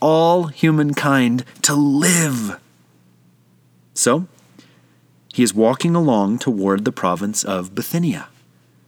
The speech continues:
when suddenly the Holy Spirit whispers,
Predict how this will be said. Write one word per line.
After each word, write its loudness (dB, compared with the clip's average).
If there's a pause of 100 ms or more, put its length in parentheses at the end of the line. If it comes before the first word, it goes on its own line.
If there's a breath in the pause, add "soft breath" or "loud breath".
(1300)
when -10
suddenly -4 (1040)
the -12
Holy 2
Spirit 0
whispers, -4